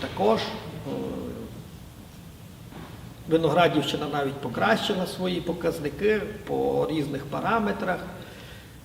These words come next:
Е, нам вдалося не тільки виконати, і перевиконати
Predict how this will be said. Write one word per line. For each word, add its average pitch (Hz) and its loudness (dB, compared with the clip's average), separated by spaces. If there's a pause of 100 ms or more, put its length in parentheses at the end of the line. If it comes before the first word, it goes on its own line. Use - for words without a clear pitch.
Е, - -4 (260)
нам 165 6
вдалося 151 10 (480)
не 147 6
тільки 220 8
виконати, 190 8
і 123 0
перевиконати 180 6